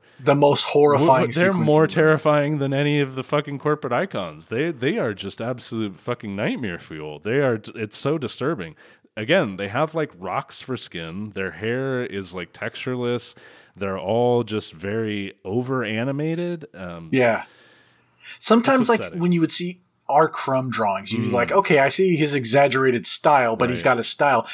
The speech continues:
Speaker 1: And then you'd flip a page, you'd be like, "Oh my God,
Speaker 2: <laughs>
Speaker 1: what, what is in that mind?"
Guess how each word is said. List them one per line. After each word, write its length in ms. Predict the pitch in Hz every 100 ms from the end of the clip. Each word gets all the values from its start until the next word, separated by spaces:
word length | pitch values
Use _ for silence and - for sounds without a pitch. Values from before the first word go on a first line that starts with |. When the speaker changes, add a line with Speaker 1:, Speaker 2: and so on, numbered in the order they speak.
| -
Speaker 1:
And 140 | - 147
then 180 | 185 247
you'd 220 | 180 165
flip 320 | - - 190
a 60 | -
page, 440 | - 165 160 127
you'd 80 | 135
be 40 |
like, 160 | 143 - - -
"Oh 160 | 196
my 180 | 269 175 123
God, 540 | 151 175 170 107 98 - - -
Speaker 2:
<laughs> 220 | - -
Speaker 1:
what, 260 | 196 269
what 180 | 180 196 311 147
is 180 | - 120
in 120 | 170 180
that 220 | 165 131
mind?" 560 | 135 190 165 107 98